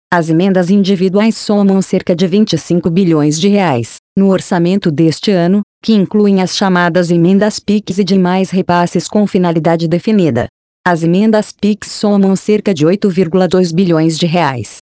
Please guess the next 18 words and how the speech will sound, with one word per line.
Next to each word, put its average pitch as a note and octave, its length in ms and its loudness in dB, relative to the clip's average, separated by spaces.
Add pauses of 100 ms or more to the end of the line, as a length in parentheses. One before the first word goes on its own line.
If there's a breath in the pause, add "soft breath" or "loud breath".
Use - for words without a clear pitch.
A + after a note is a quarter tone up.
(260)
De F#3+ 100 0
acordo A#3+ 420 0
com G3 220 0
o F#3 60 -2
portal F3+ 400 0
da F3+ 120 0
Transparência F#3+ 800 0
do F3 100 -2
Governo E3 520 2
Federal, D3 500 -2 (220)
a F3 80 2
maioria F3 460 2
dos F3+ 160 -4
recursos E3+ 580 -2
já G3 120 0
foi G3+ 200 -2
empenhada, E3 720 0 (240)
reservada, E3+ 680 0